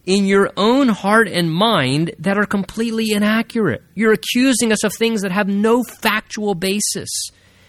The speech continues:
You are twisting things and reading between the lines and, and, and misinterpreting what we're doing as if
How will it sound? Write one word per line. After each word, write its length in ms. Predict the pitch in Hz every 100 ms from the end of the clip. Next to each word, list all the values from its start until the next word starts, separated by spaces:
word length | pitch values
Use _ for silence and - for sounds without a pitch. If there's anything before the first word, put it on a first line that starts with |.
| _ _ _
You 180 | 180 226
are 60 | 214
twisting 680 | - 233 247 - 240 214 190
things 480 | 208 202 170 156
and 220 | 156 151 180
reading 320 | 247 240 226
between 400 | 220 - 220 220
the 120 | 208
lines 600 | 196 202 208 202 185 151
and, 220 | 165 156 147 - - - -
and, 540 | 160 175 180 165 -
and 320 | 180 170 160
misinterpreting 1000 | 208 247 247 220 - 233 233 214 196 170
what 280 | 165 208 -
we're 140 | 196
doing 480 | 160 165 226 214 190
as 180 | 175 151
if 120 | 196